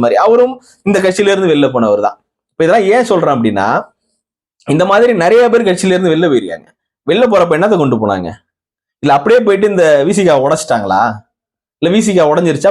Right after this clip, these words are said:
பலவீனப்பட்டுருச்சா, திருமாவட்ட இருந்து மக்கள் திரும்பி திசை மாறி போயிட்டாங்களா? கிடையாது. நீங்கள் போனீங்கன்னா ஒரு தனி ஆள் வி சி காவுல இருந்து வெளியேறிட்டான் அப்படின்ற ஒரு பேர் தான் இருக்கும் ஒழிஞ்சு இங்க யாரும் கட்சியை உடைச்சிட்டு போனாங்க. மக்கள் தொண்டன் திருமாறன் ஒருத்தர் இருந்தாரு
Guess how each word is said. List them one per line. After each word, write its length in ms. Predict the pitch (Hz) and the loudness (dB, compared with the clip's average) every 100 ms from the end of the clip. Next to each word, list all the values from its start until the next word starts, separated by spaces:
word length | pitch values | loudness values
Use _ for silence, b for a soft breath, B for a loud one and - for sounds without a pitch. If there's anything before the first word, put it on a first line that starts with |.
| 165 | 2
பலவீனப்பட்டுருச்சா, 680 | 170 202 156 139 139 185 214 190 | 0 0 -2 -2 -2 -2 0 0
திருமாவட்ட 380 | 190 196 175 165 | 0 2 2 2
இருந்து 180 | 175 185 | 2 0
மக்கள் 260 | 156 175 170 196 | -2 -4 -2 0
திரும்பி 240 | 214 190 170 165 | 0 2 0 0
திசை 160 | 214 214 | 0 0
மாறி 140 | 170 135 | 0 -2
போயிட்டாங்களா? 400 | 110 98 87 87 _ _ _ _ - | -2 -2 -2 -4 _ _ _ _ -6
கிடையாது. 360 | 131 180 127 95 - 131 | 0 0 0 -4 -2 0
நீங்கள் 280 | 147 131 131 | 2 0 0
போனீங்கன்னா 420 | 202 233 185 165 202 254 B B - | 0 2 0 0 -2 -4 B B -2
ஒரு 120 | 151 147 147 | 0 0 0
தனி 240 | 180 226 254 185 | 0 2 2 2
ஆள் 120 | 233 247 160 | 0 -2 -2
வி 60 | 202 | 0
சி 60 | 208 185 | 2 2
காவுல 200 | 170 170 | 2 2
இருந்து 180 | 190 165 | 0 2
வெளியேறிட்டான் 500 | 185 180 143 160 165 | 2 0 0 -2 -2
அப்படின்ற 300 | 143 160 156 135 | -2 0 0 0
ஒரு 80 | 120 | 0
பேர் 180 | 175 180 | 0 2
தான் 100 | 165 | 0
இருக்கும் 220 | 143 135 135 | -2 0 0
ஒழிஞ்சு 320 | 160 180 151 - B B | 0 0 -2 -2 B B
இங்க 120 | 135 143 | -2 2
யாரும் 360 | 156 208 202 | 2 2 0
கட்சியை 220 | 165 190 170 | 0 0 0
உடைச்சிட்டு 300 | 170 170 143 | 0 -2 -2
போனாங்க. 320 | 123 110 78 - _ _ | 0 -2 -6 -12 _ _
மக்கள் 320 | 127 175 240 214 | -6 0 0 0
தொண்டன் 280 | 202 196 180 | 0 0 0
திருமாறன் 420 | 196 226 214 208 175 | 0 2 2 2 0
ஒருத்தர் 240 | 170 120 | 0 -2
இருந்தாரு 280 | 113 101 | 0 0